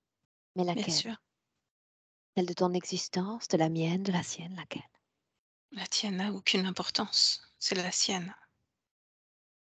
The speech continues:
Speaker 2: Se perdre dans le regard, dans son propre regard. Se perdre dans toute, euh, dans toute cette immensité.
Speaker 1: Est-ce que ça
Speaker 2: C'est ce que je
Speaker 1: marche ?
Speaker 2: dois surveiller.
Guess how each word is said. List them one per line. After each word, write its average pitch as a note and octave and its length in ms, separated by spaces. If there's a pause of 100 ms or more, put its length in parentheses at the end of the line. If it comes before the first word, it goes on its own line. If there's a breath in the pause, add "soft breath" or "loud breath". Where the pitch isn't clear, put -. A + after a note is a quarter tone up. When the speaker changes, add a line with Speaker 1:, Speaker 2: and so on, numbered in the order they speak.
(560)
Speaker 2:
Se - 180
perdre F#3 320
dans F3 140
le F3+ 100
regard, F#3 540
dans F3+ 120
son G3 180
propre - 340
regard. F#3+ 600 (1700)
Se - 160
perdre F#3 260
dans F#3 100
toute, - 320
euh, F3+ 80 (1000 loud breath)
dans G#3 120 (100)
toute - 220
cette - 220
immensité. G3 640 (1800)
Speaker 1:
Est-ce - 80
que - 80
ça - 140
Speaker 2:
C'est A3+ 40
ce E3+ 60
que F3 60
je - 20
Speaker 1:
marche ? G3+ 120
Speaker 2:
dois F#3 140
surveiller. F3+ 640